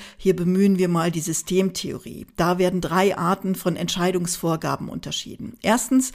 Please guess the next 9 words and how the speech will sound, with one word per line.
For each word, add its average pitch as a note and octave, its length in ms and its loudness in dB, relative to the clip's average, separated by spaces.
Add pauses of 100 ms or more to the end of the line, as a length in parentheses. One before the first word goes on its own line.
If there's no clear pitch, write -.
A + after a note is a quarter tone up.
(500)
Programme - 520 -2 (180)
meint, F3 380 2 (240)
was E3+ 220 0
soll G3+ 180 4
erreicht E3 480 0
werden, B3 460 4 (180)
welche F3+ 300 4
Qualitätskriterien G#3 1040 2
gelten, F#3 460 0